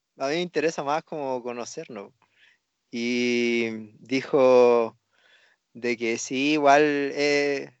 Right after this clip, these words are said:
es mejor eso, pero ella pensaba en ser más directa. Bueno, ¿y sabéis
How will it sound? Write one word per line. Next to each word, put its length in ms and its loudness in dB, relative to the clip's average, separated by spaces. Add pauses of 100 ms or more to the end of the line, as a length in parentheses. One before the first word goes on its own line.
(420)
es 140 -10
mejor 380 -2
eso, 400 -2
pero 460 0
ella 180 0
pensaba 380 -6
en 80 -8
ser 200 -10
más 220 -10
directa. 440 -12 (340)
Bueno, 140 0
¿y 20 -4
sabéis 260 -4